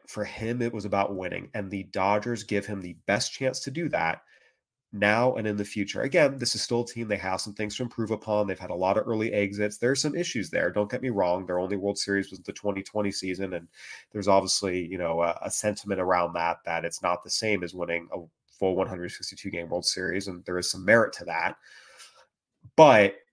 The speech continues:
you talk about year in and year out competitiveness. You feel great about their ability to draft and develop and renew their talent. The Dodgers have done that at a level so much better than anyone else for a decade now.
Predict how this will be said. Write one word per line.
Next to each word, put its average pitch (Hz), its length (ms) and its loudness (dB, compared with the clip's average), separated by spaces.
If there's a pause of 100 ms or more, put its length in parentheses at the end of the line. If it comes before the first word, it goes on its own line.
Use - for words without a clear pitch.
(480)
you 143 80 -8
talk 127 200 0
about 104 220 2
year 110 160 4
in 123 80 2
and 113 100 0
year 110 140 4
out 113 180 6
competitiveness. 107 840 -4
You 101 100 -8
feel 104 160 0
great 98 340 0
about 104 300 4
their 101 120 0
ability 101 260 2
to 98 100 -10
draft 95 360 0
and 98 80 -6
develop 98 360 2
and 90 140 -8
renew 92 320 -2
their 98 160 0
talent. 113 460 0 (680)
The 127 80 0
Dodgers 135 440 4
have 110 140 -2
done 107 220 2
that 101 200 2
at 104 100 0
a 101 100 2
level 95 320 0
so 131 340 2
much 143 300 -2
better 107 240 2
than 98 260 -2
anyone 104 320 -2
else 98 440 -2 (100)
for 104 500 2
a 104 60 -6
decade 104 560 -4
now. 80 280 -12